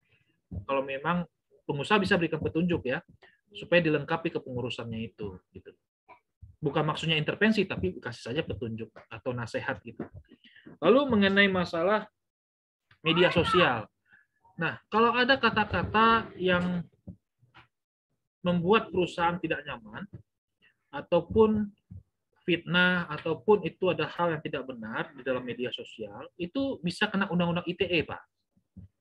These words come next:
Ya, itu bisa kena undang-undang I T E. Jadi penyebarnya itu bisa dilapor ke pihak berwajib menggunakan undang-undang I T E.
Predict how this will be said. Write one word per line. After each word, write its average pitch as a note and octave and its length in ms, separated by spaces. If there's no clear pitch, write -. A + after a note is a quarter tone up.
Ya, C#3 240
itu F#3+ 240
bisa F#3 240
kena D3 240
undang-undang B2+ 680
I A#2 80
T - 80
E. G#2+ 140
Jadi G#3+ 400
penyebarnya E3 560
itu D#3 160
bisa F#3+ 240
dilapor E3+ 720
ke - 120
pihak D3+ 280
berwajib D#3+ 480
menggunakan C#3 600
undang-undang C3 440
I C3 80
T B2+ 80
E. C#3+ 220